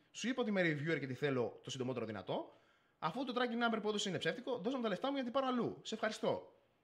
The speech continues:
Κλάμα. Αντέλ, πρέπει να καταλαβαίνεις. Ε, το αγόρασα από σένα γιατί είπες ότι είναι in stock. Να το πάρω και να το κάνω review πρώτο στην Ελλάδα ήταν η νούμερο ένα, ε, προτεραιότητά μου. Γι' αυτό σε παρακαλώ, κάνε μου refund σήμερα ώστε να το αγοράσω από κάπου που το έχουν in stock.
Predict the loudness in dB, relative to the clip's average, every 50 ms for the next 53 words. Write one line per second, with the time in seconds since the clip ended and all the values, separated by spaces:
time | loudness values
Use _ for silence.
0 | _ _ _ _ _ 0 2 4 6 6 6 4 2 -2 -6 -12 -20 _ _ _
1 | _ -4 -2 -2 0 2 2 2 2 4 2 2 2 2 0 2 4 4 4 8
2 | 8 6 6 6 2 -2 -4 -6 -10 -12 -14 _ -12 -6 -4 -2 0 2 2 0
3 | -2 -4 -12 -20 _ -16 -6 0 2 2 4 4 2 2 2 0 0 0 0 0
4 | 0 -2 -2 -4 -6 -4 -4 -2 -2 -2 -2 2 4 4 4 4 2 -10 -18 -20
5 | -20 _ _ _ _ _ _ -6 -4 -2 -2 -2 0 4 4 6 6 6 4 4
6 | 0 0 0 0 0 0 0 0 0 0 -2 -2 -2 -2 0 0 0 0 -2 -2
7 | 0 2 4 4 4 4 4 2 2 -4 -4 -4 -6 -4 -2 0 0 0 0 0
8 | 0 0 0 0 0 0 -2 -2 -2 -4 -4 -6 -8 -6 -8 -8 -8 -8 -8 -4
9 | -4 -2 -4 -4 -4 0 2 2 2 2 0 -4 -6 -12 -20 _ -6 -6 -6 -4
10 | -4 -4 -2 0 -2 0 0 -2 -2 -2 -4 -2 0 0 0 0 -2 -2 -2 -2
11 | -2 -2 -2 -2 -2 -4 -2 0 0 0 -2 -2 -4 -6 -4 -4 -2 -2 -2 -2
12 | -2 -2 -2 -4 -4 -2 -4 -2 -2 0 0 -2 -2 0 0 0